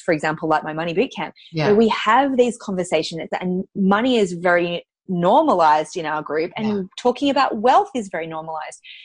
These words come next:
Speaker 1: you're kinda gonna feel like either the black sheep or that you're doing something weird and icky and wrong. Um,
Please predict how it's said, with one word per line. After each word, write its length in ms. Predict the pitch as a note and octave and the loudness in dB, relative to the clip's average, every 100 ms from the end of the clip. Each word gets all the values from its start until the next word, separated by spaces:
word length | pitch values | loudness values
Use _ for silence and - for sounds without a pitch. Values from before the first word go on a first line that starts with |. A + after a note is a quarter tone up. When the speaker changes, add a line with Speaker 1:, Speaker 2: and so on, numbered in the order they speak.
| _ - | _ -6
Speaker 1:
you're 120 | B3 | -6
kinda 380 | - C4 E4+ F4+ | -4 -2 0 2
gonna 180 | D#4 | 2
feel 160 | C#4+ A#3 | 2 4
like 180 | G#3 F#3+ | 4 2
either 220 | F#3+ F#3 | 0 2
the 100 | E3+ | -2
black 300 | E3+ E3+ - | 0 -2 -2
sheep 320 | - F3 G#3 - | -4 -2 -2 -4
or 120 | G#3+ | -2
that 80 | A3 | -2
you're 140 | A3 A3+ F#3+ | 0 -2 0
doing 400 | G#3 G3+ G3+ G3+ | 2 4 4 0
something 760 | - - E3+ F3+ - E3 D#3+ E3 D3+ | -2 -6 -6 -6 -6 -4 -4 -8 0
weird 440 | D3+ D3+ D3+ D3+ C#3 | 2 4 6 4 2
and 140 | D#3 D#3 | -4 -2
icky 420 | E3 - D#3+ D#3 - | -4 0 2 2 0
and 180 | D#3 E3+ | -4 -4
wrong. 400 | E3 E3+ C#3+ C3 E3 - - - - - | 0 2 2 0 -8 -18 -18 -18 -20 -6
Um, 640 | G#3+ G#3 G#3 G3 F#3+ F#3+ | 0 2 2 2 2 -2